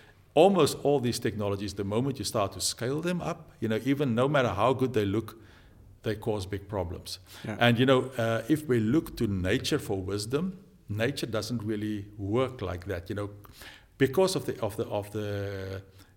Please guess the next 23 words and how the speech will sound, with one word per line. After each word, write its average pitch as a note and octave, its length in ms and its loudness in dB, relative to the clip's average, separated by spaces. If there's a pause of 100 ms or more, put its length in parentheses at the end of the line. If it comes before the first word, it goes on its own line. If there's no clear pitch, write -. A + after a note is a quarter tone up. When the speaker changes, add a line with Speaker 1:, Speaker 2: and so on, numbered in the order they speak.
(120)
Speaker 1:
capitalist B2+ 520 0
economy. A2+ 680 -2
You A2 120 -2
know, A2+ 180 2
we A2+ 160 2
always C3+ 480 2
look B2 320 0
for A2 420 0
economies B2+ 540 0
of G2 100 -4
scale B2+ 480 0
because A2+ 420 -2
we A#2+ 60 -4
can G#2+ 160 -2
maximize G2 640 -4
the G2+ 80 -8
profit. - 520 -6 (200)
Speaker 2:
Mm-hmm. A#2 220 -6 (180)
Speaker 1:
And A#2 200 2
we A#2 100 2
can A#2 200 2
actually, A2 560 -2 (360)
uh, G#2+ 400 -2